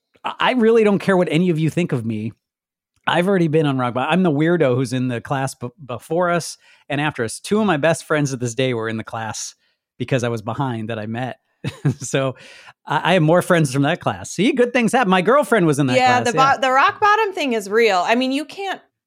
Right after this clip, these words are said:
Speaker 2: beat the caring out of
Speaker 1: Yeah.
Speaker 2: teenager-, er, out of humans, teenagers, what other people think, but rock bottom situations will do that. It just
Speaker 1: Oh, yeah.
Speaker 2: snaps. 'Cause everything at, after that is like, compared to what?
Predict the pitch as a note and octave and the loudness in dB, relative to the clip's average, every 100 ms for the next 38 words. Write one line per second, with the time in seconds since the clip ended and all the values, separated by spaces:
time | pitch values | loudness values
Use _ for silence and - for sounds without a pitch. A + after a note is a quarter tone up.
0 | F3+ E3 G#3+ A3 A3 F3 - - F#3+ F#3 | -20 -12 -10 -10 -8 -10 -10 -10 -8 -8
1 | G3 G3+ G#3 - _ - F#3+ F#3 F3 F3 | -10 -10 -12 -16 _ -8 -6 -6 -8 -4
2 | C#3 B3+ G#3 G#3 A3 - F#3+ - F#3+ F3 | 0 0 -2 -6 -8 -4 -4 -2 -4 -6
3 | - B3+ G3 E3 E3+ - G#3+ F#3 F3+ E3 | -6 -6 -6 -8 -12 -8 -8 -8 -12 -12
4 | F3 F3+ F3+ - F#3 F3 G#3 G3 E3+ E3+ | -10 -8 -8 -12 -12 -12 -12 -12 -10 -6
5 | G3+ A#3 - A3 A3+ G3+ F#3 - _ _ | -4 -4 -4 -4 -2 -4 -10 -18 _ _
6 | - - G#3 A3+ A3+ A#3 G#3 G3 _ F#3 | -14 -10 -2 0 0 -2 -10 -12 _ -6
7 | G3+ F#3 F#3 D3 - - G#3 G3+ - G3+ | -6 -4 -8 -8 -10 -10 -10 -10 -10 -10
8 | - B3 B2 A2 A#3 B3 - - _ _ | -2 2 2 0 -2 -4 -12 -18 _ _
9 | _ _ _ _ _ _ _ _ _ _ | _ _ _ _ _ _ _ _ _ _
10 | _ _ _ _ B3 C#4 D4+ E4 D#4+ B3+ | _ _ _ _ -6 -6 -6 -10 -8 -8
11 | A3+ _ G#3 - - G#3+ A3+ A#3 A#3+ G#3 | -8 _ -16 -14 -12 -10 -6 -4 -4 -6
12 | F#3+ - _ _ _ - - G3+ B3 A#3 | -8 -10 _ _ _ -20 -16 -12 -10 -10
13 | E3 G3 - | -10 -8 -8